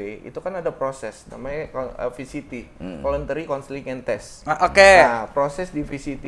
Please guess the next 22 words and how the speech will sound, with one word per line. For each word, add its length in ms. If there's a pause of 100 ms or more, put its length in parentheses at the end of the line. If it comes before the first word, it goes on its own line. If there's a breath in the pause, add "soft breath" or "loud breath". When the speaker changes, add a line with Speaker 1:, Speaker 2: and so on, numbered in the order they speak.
Speaker 1:
itu 180
kita 240
diberikan 420
informasi 500
dulu 300
nih, 220
pertama, 520
bagaimana 520
kesiapan 580
dia 280
saat 240
menerima 460
hasil 240
nanti, 320
segala 240
Speaker 2:
Hmm. 100
Speaker 1:
macam. 280 (320 loud breath)
Nah, 100
setelah 320
dia 140
terima 320
hasil, 400